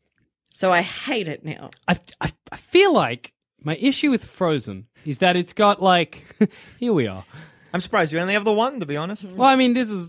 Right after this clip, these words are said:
Speaker 2: the,
Speaker 1: The main
Speaker 2: you know,
Speaker 1: issue.
Speaker 2: this is the primary <laughs> issue, is the gnomes.
Speaker 1: <gasps> I was about to say, "What's up with the gnomes?"
Speaker 3: I kinda liked the gnomes.
Speaker 2: But they're
Speaker 3: I liked
Speaker 2: so
Speaker 3: everything.
Speaker 2: at
Speaker 1: They're so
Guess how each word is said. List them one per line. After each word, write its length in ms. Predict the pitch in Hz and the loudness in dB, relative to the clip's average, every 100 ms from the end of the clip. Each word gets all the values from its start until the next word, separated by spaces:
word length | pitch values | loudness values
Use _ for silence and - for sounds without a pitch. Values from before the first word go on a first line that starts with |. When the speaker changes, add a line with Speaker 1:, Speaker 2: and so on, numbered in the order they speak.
| 170 - | -16 -10
Speaker 2:
the, 180 | 156 139 _ | -10 -10 _
Speaker 1:
The 140 | - 208 | -16 -10
main 140 | 208 | -4
Speaker 2:
you 60 | 165 | 0
know, 160 | 117 | 0
Speaker 1:
issue. 100 | 107 | 0
Speaker 2:
this 120 | 175 180 | -4 -4
is 100 | 135 | -4
the 80 | 117 _ - | -8 _ -6
primary 520 | 143 117 98 101 - | -4 -4 -6 -8 -4
<laughs> 0 | |
issue, 460 | - 151 - 202 - 151 - 147 _ _ | -2 0 2 0 0 -10 -10 -16 _ _
is 140 | 214 196 | -6 -2
the 140 | 214 | 2
gnomes. 720 | 202 208 143 92 85 - - _ 330 | 4 4 2 -4 -14 -16 -20 _ -20
Speaker 1:
<gasps> 220 | 370 339 - | -18 -14 0
I 220 | 311 415 | 2 2
was 240 | 427 392 | 0 -6
about 360 | 294 359 370 370 | -4 0 0 -2
to 120 | 427 | -6
say, 680 | - 381 381 320 247 208 170 _ _ _ | -6 0 4 4 2 -2 -10 _ _ _
"What's 360 | 247 330 - 403 | -6 -6 -4 -2
up 180 | 381 | -2
with 180 | 370 - | -4 -8
the 120 | 427 | -8
gnomes?" 560 | 349 427 466 294 214 170 | -4 -2 -2 -2 -6 -8
Speaker 3:
I 40 | |
kinda 240 | - 254 247 | -8 -8 -8
liked 280 | 254 247 _ | -12 -14 _
the 140 | 139 | -20
gnomes. 180 | 135 127 302 | -18 -8 -6
Speaker 2:
But 140 | 302 | 0
they're 100 | 330 | 0
Speaker 3:
I 20 | |
liked 100 | 302 | 4
Speaker 2:
so 200 | 339 359 | 4 4
Speaker 3:
everything. 360 | 330 - - 131 | 2 -2 -18 -4
Speaker 2:
at 160 | 277 294 | -2 0
Speaker 1:
They're 100 | |
so 60 | 262 | 2